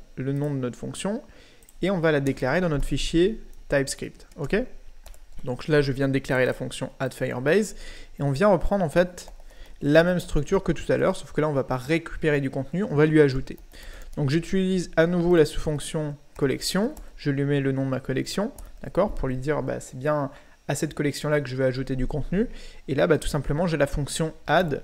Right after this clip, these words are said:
qui apparaît, d'accord ? Alors attention, c'est une des parenthèses, et là, vous pouvez lui ajouter du contenu. Donc ici, on lui ajoute toujours du contenu sous forme d'objet, d'accord ? Sinon, il va pas comprendre, puisque ça, c'est la structure vraiment de Firestore. Et ici, vous pouvez lui ajouter un objet avec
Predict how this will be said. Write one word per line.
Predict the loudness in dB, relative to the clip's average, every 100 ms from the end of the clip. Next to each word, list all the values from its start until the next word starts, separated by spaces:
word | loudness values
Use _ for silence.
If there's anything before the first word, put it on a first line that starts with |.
| -4
qui | 0
apparaît, | 2 2 0 -4 -12
d'accord ? | -12 -4 -4 -4 -10 -16 -12
Alors | -10 -10
attention, | -10 -6 -6
c'est | -4 -8 -8 -16 -12
une | -8 -2
des | -2
parenthèses, | -2 -4 0 2 2 -4 -16 -20 -2
et | 4
là, | 6
vous | 6 2
pouvez | 0 2 6
lui | 8
ajouter | 6 4 0
du | 0
contenu. | -2 -4 -8 -14 -18 -20 -10
Donc | -8 -8 -4
ici, | -2 0 2 2
on | 2
lui | 4
ajoute | 4 2 0
toujours | 2 2 2
du | 0
contenu | -2 -2 -2
sous | -2
forme | -2 0 2
d'objet, | 2 2 -2 -6 -10 -8
d'accord ? | -6 -8
Sinon, | -6 -6
il | -6
va | -6
pas | -4 -4
comprendre, | -4 -4 -2 -4
puisque | -6 -14
ça, | -10 -8
c'est | -4
la | -6
structure | -6 -8 -4 -4 -4
vraiment | -4 -4
de | -4
Firestore. | -4 -4 -2 0 0 -2 -12 -16 -16 -18 -6 2
Et |
ici, | 2 2 0
vous | 2
pouvez | 0 4 4
lui | 8
ajouter | 8 6 2
un | 2 2
objet | 2 4
avec | 4 2